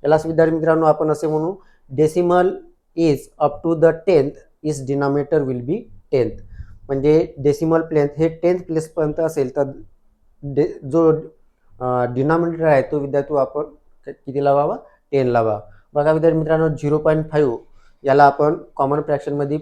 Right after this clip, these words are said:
five upon ten असे लिहावे, कारण विद्यार्थी मित्रांनो डेसिमल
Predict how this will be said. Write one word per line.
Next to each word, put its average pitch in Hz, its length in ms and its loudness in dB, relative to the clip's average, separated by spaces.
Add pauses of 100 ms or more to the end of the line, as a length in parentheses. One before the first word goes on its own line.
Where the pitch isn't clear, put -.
(140)
five 156 180 2
upon 151 320 4 (360)
ten 165 200 2 (420)
असे 156 420 -2
लिहावे, 131 360 2
कारण - 440 -4
विद्यार्थी 147 300 0
मित्रांनो 151 420 -2
डेसिमल 147 480 -2